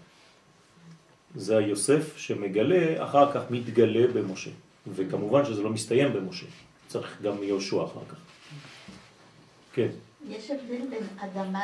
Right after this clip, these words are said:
Speaker 2: לארץ?
Speaker 1: <coughs> כן.
Speaker 2: מה ההבדל?
Speaker 1: ההבדל שארץ היא כבר רצון לקבל.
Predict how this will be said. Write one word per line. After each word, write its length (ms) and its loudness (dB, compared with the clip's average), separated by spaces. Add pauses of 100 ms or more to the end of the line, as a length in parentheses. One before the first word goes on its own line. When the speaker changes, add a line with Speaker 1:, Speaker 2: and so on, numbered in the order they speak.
(120)
Speaker 2:
לארץ? 960 -6 (400)
Speaker 1:
<coughs> 720 4
כן. 180 0 (380)
Speaker 2:
מה 60 -12
ההבדל? 460 -14 (360)
Speaker 1:
ההבדל 340 2
שארץ 600 2
היא 100 -10
כבר 240 6
רצון 320 0 (1160)
לקבל. 440 0